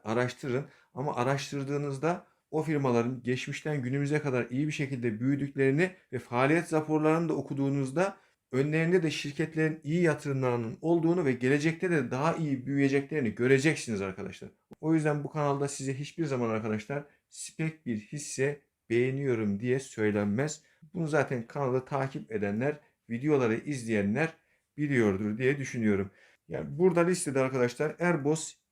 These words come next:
yılın ilk dokuz ayında yüzde yüz kırk beş oranında artmış.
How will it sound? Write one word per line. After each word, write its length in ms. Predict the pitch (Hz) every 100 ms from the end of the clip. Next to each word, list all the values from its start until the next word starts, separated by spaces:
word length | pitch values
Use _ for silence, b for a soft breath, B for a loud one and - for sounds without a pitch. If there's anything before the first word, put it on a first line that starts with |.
| -
yılın 300 | 160 165 160
ilk 280 | 180 175 -
dokuz 260 | 143 185
ayında 500 | 156 135 120 135 170 b b -
yüzde 300 | 147 175 147
yüz 240 | 156 175
kırk 260 | - 170 170
beş 260 | 180 -
oranında 400 | 143 131 139 156
artmış. 600 | 135 120 - 92 - -